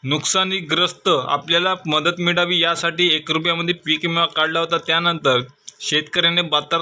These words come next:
तासाच्या आत क्लेम देखील केली होती, अशा शेतकऱ्यांचे काही कारणास्तव कारण दाखवून पीक विमा कंपनीने तीन लाख शेतकऱ्यांचे पीक विम्याचे दावे हे फेटाळल्याची बातमी हे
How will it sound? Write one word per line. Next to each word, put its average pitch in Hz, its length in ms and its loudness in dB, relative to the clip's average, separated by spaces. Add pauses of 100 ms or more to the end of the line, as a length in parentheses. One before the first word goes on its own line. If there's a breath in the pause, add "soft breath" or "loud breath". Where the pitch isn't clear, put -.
तासाच्या 165 400 0
आत 160 60 0 (140)
क्लेम 165 280 -2
देखील 165 360 -2
केली 170 200 0
होती, 151 240 -2 (420 loud breath)
अशा 151 260 0
शेतकऱ्यांचे 175 800 -2 (720 loud breath)
काही 147 220 0
कारणास्तव 170 840 0 (460)
कारण 156 360 -2
दाखवून 160 300 0
पीक 170 280 -4
विमा 165 200 0
कंपनीने 160 680 -2 (320)
तीन 165 200 0
लाख 160 200 -2
शेतकऱ्यांचे 156 800 0 (360)
पीक 170 260 0
विम्याचे 170 400 0
दावे 147 380 0 (140)
हे 147 100 -4 (140)
फेटाळल्याची 165 600 0
बातमी 143 500 -2
हे 123 140 -4